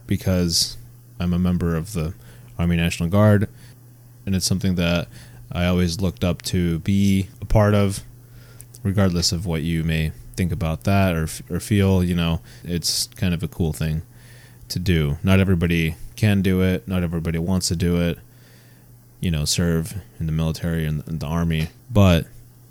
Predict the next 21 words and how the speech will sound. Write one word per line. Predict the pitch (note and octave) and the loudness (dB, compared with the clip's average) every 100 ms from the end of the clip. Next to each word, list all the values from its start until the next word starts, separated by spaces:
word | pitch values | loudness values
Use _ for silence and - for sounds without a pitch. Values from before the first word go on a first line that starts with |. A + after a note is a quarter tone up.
| - - | -20 -4
you | G2+ | 4
know, | E2+ E2 | 6 8
those, | F2+ F2+ - | 8 6 4
those | - G#2 | 6 8
that | G2 | 8
do | F2+ G2 | 8 8
serve, | - F#2+ F2+ F2 - - - - | 8 8 8 6 -2 -12 -12 0
thank | G2 F2+ | 2 4
you, | F2 F2 F2 - - - - - - | 4 4 2 -8 -20 -20 -20 -14 0
all | F#2 F2+ | 4 6
veterans | F#2+ F#2 G2 F2+ E2 | 4 4 6 4 4
and | F2 E2+ E2 - - - - - - | 4 4 2 -2 -12 -18 -20 -20 -8
all | G2 F#2 F2+ D#2+ | 0 2 4 2
fallen | - E2 E2 D#2+ D#2 D#2+ - | -2 -2 0 2 0 -2 -8
soldiers | - - F2 E2 D#2 F2 | -8 0 0 2 -2 -4
as | D#2+ | -2
well, | F2 D#2 - - | 2 2 0 -4
and | E2+ E2 | 0 4
all | D#2 | 4
your | |
families. | D2 F2+ F2+ C#2 C2 | 4 6 6 4 0